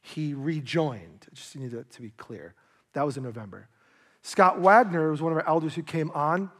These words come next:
He resigned. He just looked at family health and said, "You know what? I, I need to step back."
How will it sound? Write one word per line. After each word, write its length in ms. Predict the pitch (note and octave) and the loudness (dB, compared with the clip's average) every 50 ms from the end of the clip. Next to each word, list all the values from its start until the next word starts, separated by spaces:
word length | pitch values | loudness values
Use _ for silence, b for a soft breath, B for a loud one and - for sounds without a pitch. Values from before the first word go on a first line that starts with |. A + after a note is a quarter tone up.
| _ _ _ _ _ _ _ _ _ _ _ - - - | _ _ _ _ _ _ _ _ _ _ _ -20 -18 -16
He 160 | - - F#3+ | -6 -4 -2
resigned. 760 | F3+ F3 F#3 D3+ D3 F#3+ G3+ G#3+ F3 A#2 G2 G#2 A#2 - - _ _ _ _ _ | 0 0 0 2 2 2 2 2 -2 -4 -8 -16 -20 -20 -20 _ _ _ _ _
He 120 | - C#3 C#3+ | -12 -10 -10
just 180 | C3+ A#2+ - | -10 -8 -4
looked 200 | D3+ D#3 D#3 - | -4 -4 -2 -4
at 80 | F3 E3+ B B B B B B B | -8 -8 B B B B B B B
family 360 | - - F3 E3 D#3+ D#3+ D3 | -4 -2 -2 0 0 -2 -2
health 300 | B2 D#3+ D#3+ E3 E3 - | 0 2 2 2 0 -4
and 100 | D#3+ C#3 | -10 -8
said, 160 | - D#3+ D3 | -8 -8 -6
"You 80 | D3+ D3+ | -4 -4
know 140 | D3+ D3+ | -2 -2
what? 140 | D#3 D#3+ - | -4 -4 -4
I, 120 | D3 C#3+ D3 - | -6 -10 -8 -8
I 120 | - C#3+ C#3+ | -8 -8 -8
need 120 | D3 C3+ | -8 -12
to 40 | B2+ | -14
step 320 | A2+ - - B2+ A2 - _ | -14 -16 -16 -16 -18 -18 _
back." 400 | G#2+ G2+ D2+ - _ _ - | -18 -18 -18 -18 _ _ -20